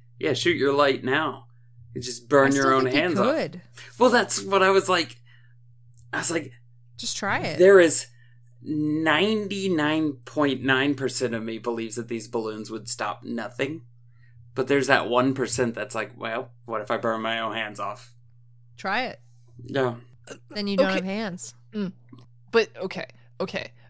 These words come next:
Speaker 3: okay. So, y-, y-, you hold out the hand and the light comes out of the hand. So the light's coming out of the hand somehow. The light is touching your hand somehow.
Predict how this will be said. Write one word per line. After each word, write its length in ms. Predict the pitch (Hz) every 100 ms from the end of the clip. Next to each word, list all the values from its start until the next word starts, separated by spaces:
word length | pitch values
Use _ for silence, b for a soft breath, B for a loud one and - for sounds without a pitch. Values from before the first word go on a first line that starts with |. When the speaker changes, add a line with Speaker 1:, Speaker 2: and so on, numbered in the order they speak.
| -
Speaker 3:
okay. 260 | 180 - - -
So, 500 | - - 190 170 - - - - - - -
y-, 160 | - - -
y-, 120 | 151 - - -
you 280 | 160 - 180
hold 200 | 190 196
out 120 | 180
the 60 |
hand 360 | 185 170 170 165
and 140 | 156 151
the 40 |
light 240 | 147 131 -
comes 220 | 170 156
out 120 | 131
of 40 |
the 80 | 90
hand. 300 | - - - - - b b b - -
So 220 | - 226
the 80 | 214
light's 300 | 262 - -
coming 340 | 302 254 214
out 240 | 165 208 214
of 80 |
the 100 | 165
hand 340 | 175 160 151 160
somehow. 760 | - 185 180 - 123 123 196 -
The 100 | 160
light 300 | 190 262 190
is 160 | 180
touching 420 | - - - 165
your 160 | 139 131
hand 540 | 170 147 139 120 - -
somehow. 840 | - 170 151 175 139 69 71